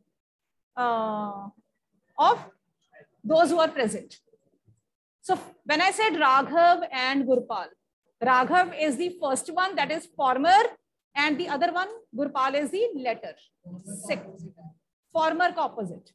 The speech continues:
Former पहले वाला, latter second वाला. Okay, so this girl went with her father Yuri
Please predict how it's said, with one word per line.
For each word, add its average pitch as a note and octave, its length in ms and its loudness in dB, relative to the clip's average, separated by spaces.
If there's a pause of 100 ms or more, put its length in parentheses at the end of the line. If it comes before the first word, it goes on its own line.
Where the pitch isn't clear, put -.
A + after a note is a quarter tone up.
(200)
Former D#4+ 500 0
पहले C4+ 240 -2
वाला, D#4+ 380 -4
latter C4 300 -4 (120)
second B3 360 -8
वाला. F#3 180 -16 (1120)
Okay, F#4 260 -6
so G#4 440 -4 (220)
this G#4 260 -4
girl F4 400 0
went D#4 260 -4
with F4 100 -8
her F#4+ 200 2
father D4 360 2
Yuri F4 520 -2